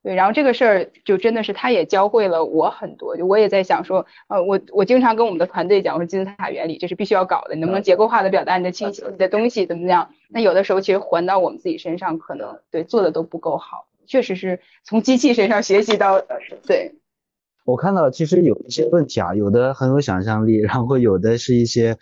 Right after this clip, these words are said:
Speaker 3: 呃，就是我猜测其实是，其实是蛮难回答的一些问题啊。
Speaker 2: <laughs>
Speaker 3: 这样吧，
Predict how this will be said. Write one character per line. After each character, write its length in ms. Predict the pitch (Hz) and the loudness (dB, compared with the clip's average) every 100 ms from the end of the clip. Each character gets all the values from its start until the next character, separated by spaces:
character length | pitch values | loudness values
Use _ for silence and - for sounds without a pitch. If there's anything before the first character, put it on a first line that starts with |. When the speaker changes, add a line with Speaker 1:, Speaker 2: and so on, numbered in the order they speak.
| - - _ | -12 -20 _
Speaker 3:
呃， 220 | - 104 101 | -2 0 0
就 160 | 120 | 0
是 440 | 107 113 107 101 98 | 0 2 4 2 0
我 160 | 151 135 | 0 0
猜 180 | 180 202 | 2 2
测 160 | 226 | 2
其 160 | 180 156 | 2 2
实 120 | 175 | 2
是， 320 | 175 185 123 - _ _ _ - | 4 2 2 -6 _ _ _ -14
其 140 | - 170 | 0 2
实 80 | |
是 100 | 196 | 2
蛮 220 | 175 113 123 | 2 2 4
难 200 | 110 131 - _ _ | 2 0 -6 _ _
回 180 | 131 | 0
答 140 | 170 117 | 2 4
的 80 | 113 | 2
一 60 | |
些 200 | 117 - | 2 0
问 180 | 139 135 | 2 2
题 120 | - | 2
啊。 160 | 95 85 135 | -2 -2 -8
Speaker 2:
<laughs> 100 | - | -2
Speaker 3:
这 80 | 214 | 0
样 120 | 190 | 0
吧， 160 | 104 78 | 0 -4